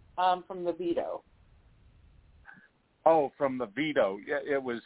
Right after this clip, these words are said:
Speaker 2: Claire.
Speaker 1: Yeah.
Speaker 2: Wait a minute. Yeah, I think it, I think, I think it was probably, it was probably those three. But let me, I have my notes here.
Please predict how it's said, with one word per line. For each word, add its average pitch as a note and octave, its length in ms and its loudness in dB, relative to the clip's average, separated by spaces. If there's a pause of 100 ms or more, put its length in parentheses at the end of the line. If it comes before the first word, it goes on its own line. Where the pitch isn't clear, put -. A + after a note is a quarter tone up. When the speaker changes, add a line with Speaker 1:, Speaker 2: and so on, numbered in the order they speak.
Speaker 2:
Claire. D3 580 6
Speaker 1:
Yeah. A#2 180 4 (260)
Speaker 2:
Wait A2 160 -2
a G#2 40 -10
minute. F#2+ 380 -8
Yeah, F#2 300 0 (160)
I A#2 120 6
think D#3+ 300 -2
it, F#3 160 -4
I B2+ 100 8
think, D#3+ 220 -4 (260)
I C3 200 6
think D3+ 180 -4
it D3+ 80 -4
was C3+ 220 -2
probably, A#2 520 2
it A2 140 -8
was A#2 200 -12
probably B2+ 360 -4
those G#2 240 -6 (140)
three. G2 280 -6
But G2+ 200 -4
let A#2 160 0
me, C3 340 -4 (680)
I A#2+ 80 8
have B2+ 160 8
my A2+ 140 -4
notes G2+ 360 -6 (140)
here. F#2 320 -4